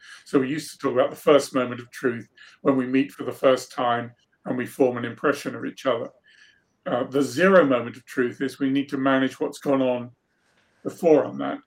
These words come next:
And the importance of that is that depending on which, uh,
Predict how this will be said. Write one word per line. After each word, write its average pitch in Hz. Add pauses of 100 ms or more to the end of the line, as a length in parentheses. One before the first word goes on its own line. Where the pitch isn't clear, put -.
(360)
And 139
the 143
importance 196
of 135
that 107 (100)
is 123
that 135 (280)
depending 147
on 131
which, 143
uh, 117